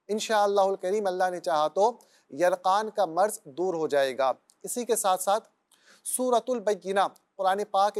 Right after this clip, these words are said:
کی تیسویں پارے کی سورت ہے۔ کچھ بھی کھانا وغیرہ آپ کھائیں تو ایک مرتبہ اگر آپ خود پڑھ سکے تو آپ پڑھ لیں، یا گھر کا کوئی بھی فرد پڑھ کر کھانے پر دم کر کے، آ، کھلا دیا کرے۔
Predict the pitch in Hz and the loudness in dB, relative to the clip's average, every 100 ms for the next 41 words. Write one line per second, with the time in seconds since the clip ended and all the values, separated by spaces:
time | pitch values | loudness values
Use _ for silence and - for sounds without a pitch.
0 | - 226 - 202 202 220 233 185 175 190 | -8 -10 -10 -10 -8 -4 0 2 0 -2
1 | 202 - 180 180 208 247 - _ _ _ | -6 -4 -2 0 0 -4 -6 _ _ _
2 | _ 220 226 254 - 190 208 220 214 196 | _ -10 -4 -4 -4 -2 0 2 2 0
3 | 196 208 214 185 196 - 185 233 - _ | 2 2 2 2 0 0 -2 -2 -8 _
4 | 240 - 208 226 208 208 214 196 220 208 | -20 -2 0 0 0 -2 0 2 2 2
5 | - _ 196 160 202 185 180 202 196 - | -2 _ -8 -2 0 2 2 4 0 -2
6 | 247 208 - 202 - 185 214 208 - 143 | -4 -2 2 2 0 -4 -4 -4 -4 -2
7 | 143 165 180 220 254 - _ _ 165 196 | -2 -2 -2 -2 -6 -14 _ _ -2 -2
8 | 175 196 214 233 - 202 226 208 220 - | 0 -2 0 -4 -4 0 2 0 -8 -4
9 | 214 220 196 - 208 208 156 - _ _ | 0 0 -2 0 0 0 -2 -2 _ _
10 | _ _ 170 _ - 185 233 233 220 185 | _ _ -20 _ -2 0 0 0 -2 0
11 | 202 214 208 220 220 214 - 165 147 - | -2 0 0 2 0 0 -6 -8 -8 -4
12 | 175 208 214 196 185 185 | 2 2 4 2 4 2